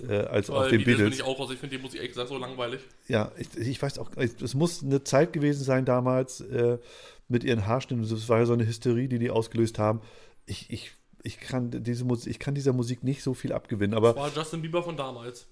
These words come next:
Speaker 1: Ja, ja, aber wir haben ja letztens gerade darüber gesprochen mit Justin Bieber, dass der auch so einen Hype ausgelöst hat. Das
Speaker 2: Ja, ja.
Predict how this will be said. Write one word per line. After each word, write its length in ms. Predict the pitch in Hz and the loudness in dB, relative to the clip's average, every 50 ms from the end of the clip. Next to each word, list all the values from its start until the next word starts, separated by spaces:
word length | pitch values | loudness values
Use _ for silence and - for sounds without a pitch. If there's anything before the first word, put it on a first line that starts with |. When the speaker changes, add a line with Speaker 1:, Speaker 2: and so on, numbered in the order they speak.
| - - _ - - - - - _ _ _ _ _ _ _ - | -10 -10 _ -20 -20 -20 -20 -20 _ _ _ _ _ _ _ -20
Speaker 1:
Ja, 840 | 185 - 113 113 113 123 123 123 131 131 131 127 127 123 131 139 - - | -12 -8 -6 -4 -2 -2 -2 -4 -4 -4 -6 -4 0 2 2 2 4 2
ja, 500 | 127 113 120 156 190 160 101 90 85 80 87 92 - - | 4 6 6 8 8 6 4 2 0 -4 -10 -14 -6 0
aber 340 | 117 123 123 139 131 120 127 | 2 4 6 6 6 4 4
wir 120 | 139 127 | 2 2
haben 120 | 147 160 147 | 4 4 2
ja 60 | 139 | 4
letztens 300 | 139 156 151 - 147 - | 2 2 0 -2 -6 -4
gerade 220 | - 143 143 143 | 0 0 0 2
darüber 240 | 135 139 143 147 147 | 2 2 2 2 0
gesprochen 400 | 139 - - - 208 - - 104 | -2 -4 -6 -10 -10 -6 -2 -2
mit 180 | 107 107 - - | -2 0 0 0
Justin 300 | 110 101 - - 107 101 | -2 -2 -2 -4 -4 -2
Bieber, 240 | 113 110 104 110 | -2 0 2 2
dass 140 | 107 107 - | 2 2 0
der 100 | - - | -2 -4
auch 80 | - - | -2 -2
so 80 | - | -2
einen 120 | 151 98 82 | -2 -2 0
Hype 160 | 92 90 - | -2 -2 0
ausgelöst 440 | - 98 - - 101 95 95 92 - | -2 -4 -4 -2 -2 -2 -2 -2 -2
hat. 120 | 98 92 104 | -2 -2 0
Das 120 | 101 143 | -2 -2
Speaker 2:
Ja, 60 | 143 147 147 143 143 | -2 -4 -6 -6 -6
ja. 60 | 139 | -8